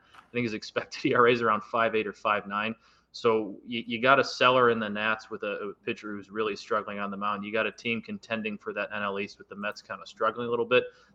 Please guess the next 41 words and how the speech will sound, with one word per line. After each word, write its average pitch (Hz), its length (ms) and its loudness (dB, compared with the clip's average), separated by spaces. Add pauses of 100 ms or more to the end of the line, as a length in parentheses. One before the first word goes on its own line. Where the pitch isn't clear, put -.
The - 80 -14
Phillies 110 320 -2
might 104 180 0
smell 104 240 -6
a 98 60 -8
little 98 140 -8
blood. 113 360 4
They 107 80 0
got 101 220 -2
their 98 160 -2
ace 104 180 -4
on 101 100 -6
the 98 80 -10
mound, 104 280 -2 (100)
plus 127 240 0
money 113 280 2
at - 60 -6
minus 107 360 -4
one 107 140 -4
and 101 60 -8
a 95 80 -12
half 104 240 -6
against 98 220 -20
the - 80 -20
pitcher 104 320 -8
struggling 104 420 -8
as 101 140 -18
much 104 180 -12
as - 120 -20
Corbin, 107 400 -2 (280)
especially - 380 -2
when 104 80 -12
you 104 60 -4
got 98 120 -8
your 98 120 -6
ace 101 160 -8
on 104 100 -6
the 98 60 -8
mound. 101 260 -2
I, 92 40 -8
I 95 180 -16